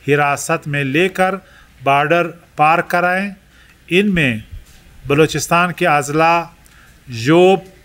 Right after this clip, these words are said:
लोरलाई, किला सैफुल्ला, पशीन, मस्तूम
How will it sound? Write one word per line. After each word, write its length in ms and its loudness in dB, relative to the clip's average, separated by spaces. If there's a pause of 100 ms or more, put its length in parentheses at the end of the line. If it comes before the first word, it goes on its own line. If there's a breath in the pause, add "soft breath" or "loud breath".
(420)
लोरलाई, 760 2 (400)
किला 240 2
सैफुल्ला, 680 0 (600 soft breath)
पशीन, 680 -2 (300)
मस्तूम 680 2